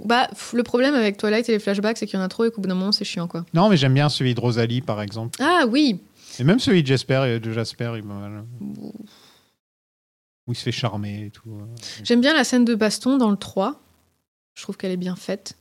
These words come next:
Speaker 2: Mhm.
Speaker 1: Et sinon, euh, dans, dans, dans le premier film, il y a plein, il y a... c'est, c'est pas franchement des scènes, mais c'est plus des petits éléments, genre le, le, le fait que Edward, il soit tiré par un espèce de câble, euh, pour, euh, se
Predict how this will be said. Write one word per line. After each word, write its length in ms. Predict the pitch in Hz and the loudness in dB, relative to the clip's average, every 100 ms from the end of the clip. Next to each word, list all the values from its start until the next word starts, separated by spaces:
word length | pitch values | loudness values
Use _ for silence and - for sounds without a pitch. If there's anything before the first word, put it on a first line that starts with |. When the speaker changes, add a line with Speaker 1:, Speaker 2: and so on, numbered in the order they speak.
| _ - | _ -14
Speaker 2:
Mhm. 240 | 110 107 120 - _ _ _ | -12 -10 -12 -18 _ _ _
Speaker 1:
Et 240 | 185 190 190 | -4 -2 -2
sinon, 440 | - 190 233 285 | -2 0 2 2
euh, 180 | 226 202 | 2 0
dans, 300 | 190 180 180 | -2 -2 -2
dans, 260 | 180 180 180 | -2 -2 -2
dans 100 | 190 | -2
le 60 | |
premier 300 | 196 302 302 | -4 -2 -2
film, 200 | 240 302 | -2 -2
il 40 | 262 | -4
y 20 | |
a 40 | |
plein, 220 | 214 262 254 | -2 -2 0
il 80 | |
y 60 | 240 | 0
a... 60 | 247 - | -2 -4
c'est, 240 | 294 - | -6 -6
c'est 200 | - 277 - _ - | -6 -10 -10 _ 2
pas 120 | 349 | 2
franchement 360 | - 349 320 | 2 -6 -4
des 80 | 302 | -4
scènes, 240 | - 294 302 | 0 0 0
mais 60 | |
c'est 100 | - | -4
plus 160 | 233 269 | -4 -2
des 100 | 247 | -2
petits 300 | - 277 247 | -2 -2 2
éléments, 400 | 247 226 220 220 | 4 6 6 4
genre 140 | 208 | 2
le, 160 | 196 180 | 0 0
le, 160 | 180 185 | 2 0
le 120 | 190 | -2
fait 200 | - 220 | -2 -2
que 120 | 214 | 0
Edward, 500 | 196 196 190 208 214 | 2 2 0 0 0
il 60 | 208 | -2
soit 180 | - 175 | -4 -6
tiré 300 | - 208 208 | -4 0 0
par 140 | 196 | -2
un 80 | 185 | -4
espèce 260 | 185 - 190 | -4 -4 -2
de 100 | 196 | -2
câble, 460 | 190 196 196 190 185 | -2 -2 -2 -2 -4
euh, 380 | 175 175 170 165 170 180 _ _ _ - - | -2 -2 -4 -4 -8 -12 _ _ _ -20 -18
pour, 240 | - 196 185 | -8 -6 -2
euh, 300 | 175 170 170 | -2 -2 -4
se 500 | - 170 165 165 | -4 -4 -4 -6